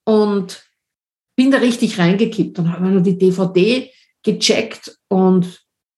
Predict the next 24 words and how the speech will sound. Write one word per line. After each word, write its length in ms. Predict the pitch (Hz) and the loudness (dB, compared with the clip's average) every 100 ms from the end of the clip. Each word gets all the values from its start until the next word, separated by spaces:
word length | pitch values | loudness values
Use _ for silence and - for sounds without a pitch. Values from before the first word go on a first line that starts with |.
| _ | _
also 180 | 170 180 | -8 -6
das 200 | 165 - | -6 -2
sind 200 | 165 160 | 0 2
mehrere 360 | 196 226 175 | 2 2 0
D 140 | 165 165 | 0 -2
V 120 | 175 | -2
Ds 320 | 165 165 - | -2 -2 -2
gewesen, 400 | 170 160 180 208 | -2 0 0 0
auch 140 | 170 | 0
mit 160 | 196 180 | 0 0
den 100 | 180 | -2
unterschiedlichen 720 | 190 190 185 180 180 175 180 | -2 -4 -4 -4 -2 -2 -4
Experten 640 | 180 - - - 185 - 202 | -8 -10 -8 -4 -2 -4 -8
und 140 | 180 | -8
war 180 | - 233 - - | -8 -12 -10 -2
vollkommen 680 | 427 427 359 359 349 339 339 _ _ _ | -2 0 0 0 0 -2 -6 _ _ _
fasziniert, 1000 | - 277 277 - 311 311 330 349 381 | -4 -2 -2 -2 2 2 2 2 0
was 280 | 320 311 - | -2 -4 -4
die 200 | 277 277 | -2 0
da 180 | 285 277 | 0 0
machen 760 | 269 247 269 330 - - 392 | 0 2 0 0 -4 -6 -2
auf 300 | 247 180 175 | 0 0 -2
der 100 | - | -2
Bühne. 580 | 170 180 180 175 165 170 | -4 0 2 2 0 -6